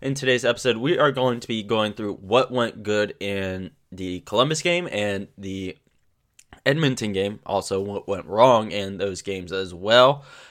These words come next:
and previewing tonight's matchup against the Detroit Red Wings. It is a packed episode today, folks, and I cannot wait to discuss it with you. But diving into Friday's matchup against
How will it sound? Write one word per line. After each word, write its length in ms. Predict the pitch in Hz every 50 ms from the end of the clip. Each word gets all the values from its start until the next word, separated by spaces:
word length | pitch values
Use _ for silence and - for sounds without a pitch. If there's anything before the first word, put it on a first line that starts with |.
| _ _ -
and 280 | 120 135 143 143 139 139
previewing 540 | - - 170 185 175 151 170 170 170 160
tonight's 480 | 151 - 151 147 139 131 131 120 - -
matchup 400 | 107 98 98 95 - 104 104 -
against 500 | - 101 95 80 98 92 92 - - -
the 120 | - 92 92
Detroit 440 | 90 92 82 - - 95 90 - -
Red 240 | - 98 98 107 101
Wings. 220 | 92 90 90 - -
It 60 | 214
is 180 | 233 233 -
a 180 | 120 113 107 - _ -
packed 640 | - - - - - 180 107 - - - - _ _ _ -
episode 560 | 147 147 143 117 - - - 101 95 92 85
today, 260 | - - 92 95 87 87
folks, 320 | - - 139 156 151 - - 76
and 140 | 85 82 -
I 140 | - 143 175
cannot 380 | 165 - 95 92 117 117 - 117
wait 180 | 110 - -
to 80 | - 101
discuss 400 | 95 92 - - 92 92 - -
it 80 | -
with 180 | - 95 95 87
you. 140 | 85 - - - _ _ - - - - - -
But 240 | - 156 165 - 127
diving 460 | 117 131 131 185 185 170 185 170 -
into 480 | 123 135 143 151 139 139 - 151 147 135
Friday's 800 | 139 - - - 113 104 104 120 139 156 151 135 131 127 123 - - - - _ _ -
matchup 500 | 104 98 98 104 101 - - 110 104 -
against 580 | 107 110 101 85 - 95 92 92 87 - -